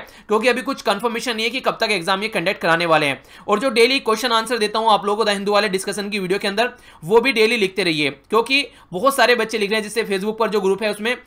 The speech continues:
पचास हजार से ज्यादा बच्चे आज के डेट में कनेक्ट हो चुके हैं, वो डेली आंसर लिख रहे हैं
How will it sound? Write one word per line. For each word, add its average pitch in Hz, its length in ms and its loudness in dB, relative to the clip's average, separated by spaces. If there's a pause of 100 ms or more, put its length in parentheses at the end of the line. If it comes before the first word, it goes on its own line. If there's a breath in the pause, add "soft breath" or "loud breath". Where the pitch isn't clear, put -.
(220 soft breath)
पचास 226 300 4
हजार 214 200 6
से 240 120 -4
ज्यादा 202 200 2
बच्चे 190 260 -2
आज 185 160 4
के 196 80 0
डेट 180 100 -2
में 196 80 -6
कनेक्ट 160 240 -4
हो 170 80 -4
चुके 147 220 -4
हैं, 135 160 -4 (240 loud breath)
वो 226 300 2
डेली 220 380 2
आंसर 202 260 2
लिख 170 140 -2
रहे 156 100 -2
हैं 131 160 -4